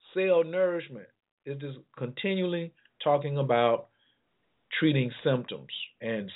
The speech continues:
symptom re-, and strategies for symptom relocation. But that's not what we're here to do. We're here to cure. So, Doctor Nardi,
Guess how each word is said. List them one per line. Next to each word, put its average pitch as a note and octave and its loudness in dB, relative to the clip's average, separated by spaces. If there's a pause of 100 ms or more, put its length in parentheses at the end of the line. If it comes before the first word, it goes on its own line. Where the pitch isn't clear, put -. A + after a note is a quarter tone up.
symptom C#3+ 0
re-, B2+ -2
and A#2 -2
strategies C#3+ 2
for A2 -10
symptom C#3+ -8
relocation. A#2 -4 (500)
But A2 -10
that's C3 0
not A2+ -6
what A2+ 0
we're A#2 -2
here C#3 2
to C3 -6
do. B2 -2 (300)
We're A#2 0
here A#2 6
to G#2 -6 (160)
cure. G2+ 0 (320)
So, A#1 -6 (500)
Doctor A#2+ 4
Nardi, C3 6